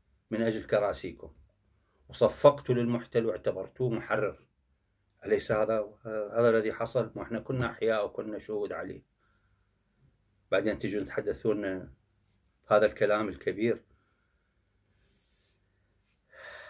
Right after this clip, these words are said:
يقول: "فضلًا عن إصلاح الوضع السياسي"، إحنا الغاية من عند هذا ال-، هذا المؤتمر وتغيير حقيقي في العملية السياسية،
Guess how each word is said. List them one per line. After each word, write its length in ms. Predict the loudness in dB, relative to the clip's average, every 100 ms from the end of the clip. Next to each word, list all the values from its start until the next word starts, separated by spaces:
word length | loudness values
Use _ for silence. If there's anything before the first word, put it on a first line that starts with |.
| -18 -12 -12 -12 -18 -20 -20 -20 -20 -20 -20 _ -4
يقول: 480 | 0 6 8 8 4
"فضلًا 440 | 2 4 6 4
عن 340 | 4 0 0 -6 _ -20 -20 -20 _ _ _ -20 _
إصلاح 440 | -10 0 4 4 6
الوضع 300 | 6 6 4
السياسي"، 760 | 0 4 8 8 6 0 0
إحنا 180 | 0 -2
الغاية 640 | -4 -8 -6 4 6 6
من 140 | 4 0
عند 280 | -2 -2 0
هذا 560 | 0 0 2 2 0
ال-، 300 | -4 -10 -6
هذا 140 | -2 -2
المؤتمر 560 | -4 -10 -8 -6 -4
وتغيير 440 | 0 0 2 2 2
حقيقي 440 | -2 0 0 0
في 100 | -2
العملية 380 | 0 2 4 4
السياسية، 800 | 2 0 0 0 -4 -2 -2